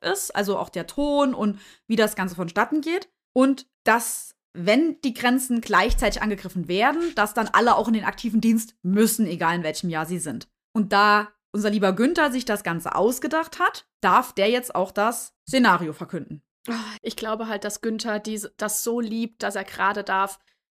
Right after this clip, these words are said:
Speaker 2: da aufs Podium und vor diesem ganzen Reiterquadranten mal kurz er-, erläutern, wie toll seine Idee war und wie wichtig er ist.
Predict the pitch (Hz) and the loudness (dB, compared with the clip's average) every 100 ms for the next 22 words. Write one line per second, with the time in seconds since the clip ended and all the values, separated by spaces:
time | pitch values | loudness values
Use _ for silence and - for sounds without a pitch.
0 | _ - 220 214 - - 262 247 220 214 | _ -6 -4 -6 -10 -4 0 0 0 -2
1 | 208 208 185 196 196 196 - - 208 208 | -2 -6 -8 -6 -6 -8 -10 -6 -4 -4
2 | 202 196 220 208 190 226 208 - 185 - | -4 -4 -4 -2 0 0 -2 -4 -6 -4
3 | 190 202 208 190 196 202 190 185 - 240 | -6 -4 -6 -6 -8 -8 -8 -8 -2 -4
4 | - 208 - - 214 214 233 - 240 226 | -4 -10 -12 -6 -4 2 2 2 -2 -2
5 | 196 226 262 262 _ - 285 269 262 240 | -4 -2 -2 -2 _ -8 0 0 2 0
6 | 240 - 214 226 233 226 208 202 208 220 | 0 -6 -10 -6 -6 -4 -2 -2 -4 -6
7 | 202 214 196 233 - 220 202 208 196 220 | -10 -10 -8 -8 -8 -8 -4 -4 -4 -6
8 | - | -10